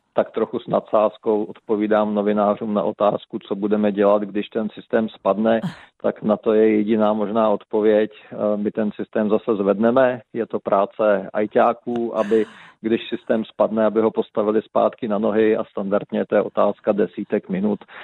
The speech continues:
nebo třeba hodiny podle toho, jak závažný důsledek nebo příčina je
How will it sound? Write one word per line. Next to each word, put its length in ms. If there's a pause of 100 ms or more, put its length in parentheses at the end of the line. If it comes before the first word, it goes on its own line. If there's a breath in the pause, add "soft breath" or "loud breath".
(160 loud breath)
nebo 200
třeba 280
hodiny 420
podle 320
toho, 200
jak 200
závažný 580
důsledek 800
nebo 200
příčina 560
je 300